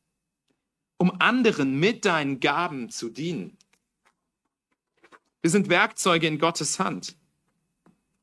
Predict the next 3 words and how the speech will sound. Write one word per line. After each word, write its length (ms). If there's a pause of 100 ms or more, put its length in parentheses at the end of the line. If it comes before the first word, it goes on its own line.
(720)
Dein 480
Einsatz 720
zählt. 560